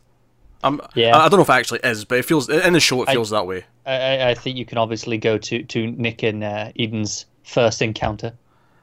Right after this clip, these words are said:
Speaker 1: Oh, you're going there, all right.
Speaker 2: I'm, I'm just saying, yeah, I'm just saying, it's got a lot of meanings.
Speaker 1: <laughs>
Speaker 2: There's a, a lot of uses for the title this week.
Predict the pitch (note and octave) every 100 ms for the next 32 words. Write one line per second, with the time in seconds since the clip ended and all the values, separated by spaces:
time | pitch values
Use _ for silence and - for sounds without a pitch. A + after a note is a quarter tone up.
0 | _ _ - B2+ C#3+ C#3 C3 A#2+ C3 B2
1 | A2 C3 A#2+ A2 A2+ D3 E3 D#3 D3 E3
2 | G#3 A3+ A3 D#3 D#3+ D3+ D#3 C3+ B2+ B2+
3 | D#3+ D#3 C#3+ C3 A#2 G2+ G2 - - F#3
4 | E5 E5+ E5+ E5 C5 - - - - -
5 | _ - - - - - - _ _ _
6 | - - - - - A#2+ A#2 A2 A2 A#2
7 | C#3 C#3+ E3+ D3+ C#3+ C3 B2 A2+ A#2+ A2+
8 | A2+ A2+ G#2+ G2+ - G2+ G2 -